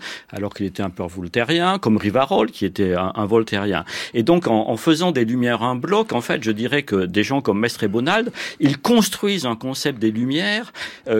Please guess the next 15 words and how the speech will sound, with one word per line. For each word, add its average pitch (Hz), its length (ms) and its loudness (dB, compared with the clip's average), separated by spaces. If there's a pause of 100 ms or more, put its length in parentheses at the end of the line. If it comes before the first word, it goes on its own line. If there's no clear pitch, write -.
qui, - 160 -6
justement, 170 680 2
euh, 110 80 4
fait 220 260 2
des 156 140 6
Lumières 127 400 0
un 123 120 0
bloc, 151 520 0 (100)
euh, 110 300 4
là 170 260 4
où 143 80 0
la 123 140 2
Révolution, 123 580 -2
en 104 60 2
réalité, 107 520 -2